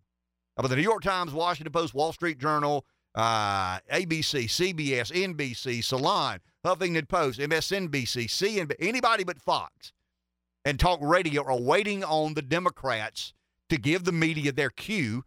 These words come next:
that here is our strategic counter narrative. And up until now, nobody's come up with a str-, strategic counter narrative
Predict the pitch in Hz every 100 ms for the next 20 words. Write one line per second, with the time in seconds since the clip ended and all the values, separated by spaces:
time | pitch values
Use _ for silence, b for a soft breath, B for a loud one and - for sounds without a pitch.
0 | _ _ - 123 151 202 180 147 160 151
1 | 139 120 _ - - 165 - - 214 170
2 | 196 170 180 156 143 143 117 90 64 _
3 | _ _ _ _ _ _ 113 127 170 185
4 | 156 175 139 165 196 117 120 - _ 104
5 | 139 175 170 160 - 165 139 135 120 -
6 | 127 - - 135 135 170 139 156 147 120
7 | 196 262 139